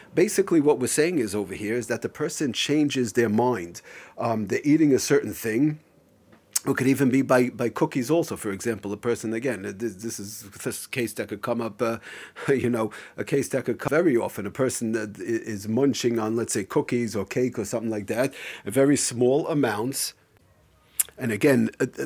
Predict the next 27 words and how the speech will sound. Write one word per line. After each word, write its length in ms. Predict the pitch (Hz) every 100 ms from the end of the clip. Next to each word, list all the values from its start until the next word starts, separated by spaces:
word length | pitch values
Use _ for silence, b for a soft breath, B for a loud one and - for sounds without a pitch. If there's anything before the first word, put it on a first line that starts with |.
| -
we're 180 | 120 120
not, 380 | 139 147 - -
we're 100 | 123
not 140 | 127 135
getting 220 | 143 127
into 220 | 127 -
the 40 | 104
bracha 320 | 127 123 107
achroina 400 | - 135 147 117
part. 320 | 120 113 123
If 200 | 135 -
they 160 | 123 127
ate 180 | 147
enough, 300 | 135 131 139
then 160 | 123 110
make 180 | 165 156
a 60 |
bracha 320 | 101 98 92 82
achroina. 220 | 95 95
If 100 | 95
a 20 |
person 300 | 131 117 101
ate 140 | 110 113
enough, 320 | 113 113 - B B B
uh, 300 | - 110 107 113
in 120 |
the, 120 | 113